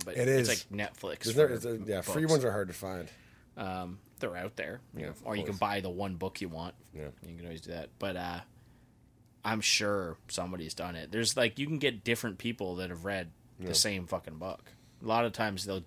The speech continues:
Speaker 1: get, if it's a celebrity author,
Speaker 2: No.
Speaker 1: they read their own book. You know, like, I listened to, I remember listening to Tracy Morgan
Speaker 2: Yeah?
Speaker 1: do his own book.
Speaker 2: Oh, really?
Speaker 1: Yeah.
Speaker 2: Oh, that'd be cool.
Speaker 1: And it's great, yeah.
Speaker 2: The whole book?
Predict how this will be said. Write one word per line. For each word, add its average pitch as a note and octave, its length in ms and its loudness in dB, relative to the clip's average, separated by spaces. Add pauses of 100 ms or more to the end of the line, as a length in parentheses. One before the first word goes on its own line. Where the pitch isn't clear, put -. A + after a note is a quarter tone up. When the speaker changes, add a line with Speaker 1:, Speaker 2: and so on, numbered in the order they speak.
Speaker 1:
get, G2 180 -2
if F#2 120 -8
it's F#2 100 -8
a F2+ 60 -6
celebrity G2 560 0
author, F2+ 480 -2 (120)
Speaker 2:
No. G2+ 240 0 (220)
Speaker 1:
they G#2 200 0
read F#2+ 240 -4
their F2+ 160 -4
own F#2 180 -2
book. D2 280 -10
You D2 100 -10
know, D2+ 80 -10
like, E2+ 160 -10
I F2+ 40 -4
listened F#2 300 -2
to, E2+ 140 -6
I D#2 40 -10 (400)
remember F#2+ 220 -6
listening F2+ 500 -6
to D#2 360 -8 (120)
Tracy G#2+ 380 2
Morgan F#2+ 500 -2 (340)
Speaker 2:
Yeah? A#2 320 4 (120)
Speaker 1:
do G#2 140 4
his G2+ 220 2
own G2+ 260 0
book. G2 420 -2
Speaker 2:
Oh, F#3+ 80 10
really? D#3+ 420 8
Speaker 1:
Yeah. A2+ 400 8 (100)
Speaker 2:
Oh, D3+ 120 6
that'd G#3 100 6
be F4 80 4
cool. - 280 -12
Speaker 1:
And F#3 100 4
it's D3+ 140 4
great, - 280 4
yeah. A#3 180 4
Speaker 2:
The - 80 10
whole C4 180 12
book? F4 340 6